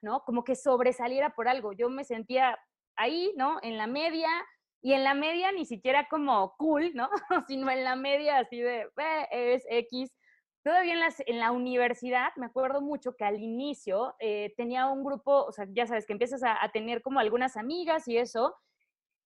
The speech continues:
y una de ellas decía mucho, "Es que el agua busca su nivel", ¿no? Y yo así como, "Ay, no", ¿no? Pero era, era curioso porque después nos enteramos y nos dimos cuenta que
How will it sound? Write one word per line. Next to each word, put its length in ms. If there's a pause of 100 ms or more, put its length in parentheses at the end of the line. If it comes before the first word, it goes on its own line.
y 120
una 220
de 80
ellas 180
decía 260
mucho, 240
"Es 60
que 100
el 80
agua 200
busca 320
su 120
nivel", 340
¿no? 280
Y 100
yo 80
así 160
como, 260 (220)
"Ay, 80
no", 340
¿no? 240 (120)
Pero 200
era, 100 (100)
era 180
curioso 480
porque 200
después 320
nos 180
enteramos 640
y 40
nos 140
dimos 240
cuenta 260
que 220